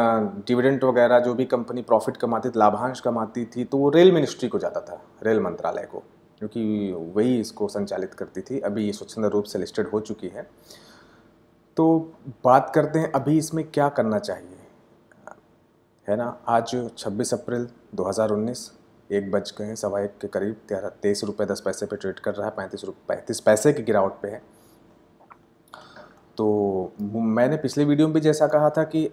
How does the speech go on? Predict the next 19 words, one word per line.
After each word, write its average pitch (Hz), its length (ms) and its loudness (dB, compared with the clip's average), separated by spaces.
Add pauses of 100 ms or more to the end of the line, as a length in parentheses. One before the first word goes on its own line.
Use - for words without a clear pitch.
(120)
अगर 143 460 2 (340)
कुछ - 180 -6
लोगों 131 240 2
ने 143 100 0
मुझसे 139 240 -2
पूछा 135 360 -2
था 143 140 2
कि 143 160 -4
इसमें 135 280 -6
क्या 127 120 0
करें, 113 240 -2
मैं 107 120 -2
ख़रीद 113 360 -2
लें 117 340 -4 (840)
या 107 140 0
और 113 240 2
भर 110 200 -2
लें 120 200 -2
या, 110 340 0